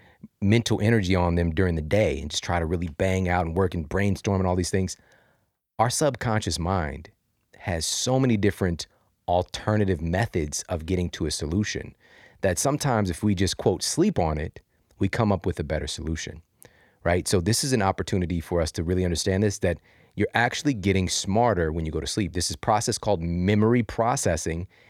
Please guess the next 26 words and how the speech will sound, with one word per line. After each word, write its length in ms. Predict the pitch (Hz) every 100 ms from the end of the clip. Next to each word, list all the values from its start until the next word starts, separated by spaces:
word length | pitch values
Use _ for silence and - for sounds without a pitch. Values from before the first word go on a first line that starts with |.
| -
is 160 | 104 -
taking 300 | 165 143 113
place 260 | 143 110
where 120 | 101
we're 100 | 95
taking 460 | 92 143 147 143 117 - - - -
the 60 |
procedural 580 | 104 107 - 131 107 101
things, 440 | - 95 80 71 -
the 100 | 90
data, 540 | 80 127 139 92 73
even 220 | 120 127
though 80 | 147
what 140 | 143 143
you're 80 |
learning 240 | 120 120 113
right 160 | 104
now, 260 | 95 107 85
and 100 | 90
it's 80 | 87
getting 220 | 110 151
converted 480 | 147 110 104 117 123
into 300 | 101 - 107
your 260 | 95 90
short-term 600 | 80 - 139 - - 120 98
memory 500 | 147 139 87 90